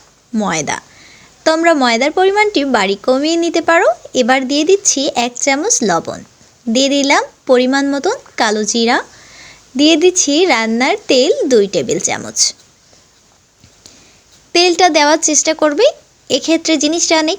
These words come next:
ক্রিস্পি হবে খেতে। এবার সবগুলোকে আমি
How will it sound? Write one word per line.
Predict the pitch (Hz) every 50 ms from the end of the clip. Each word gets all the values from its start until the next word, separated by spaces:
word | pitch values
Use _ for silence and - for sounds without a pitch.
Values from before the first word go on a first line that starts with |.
| - _ -
ক্রিস্পি | 302 302 302 294 - - 311 320 311
হবে | 311 294 302 311
খেতে। | 311 - 302 294 294 - 403 - - - _ - - - - - - - - - - _ _ _ _ _ _ _ -
এবার | 349 320 285 285 294 392 494 508 - - - - -
সবগুলোকে | 330 302 294 285 277 - 339 330 370 370 - 370 370 349
আমি | 302 262 247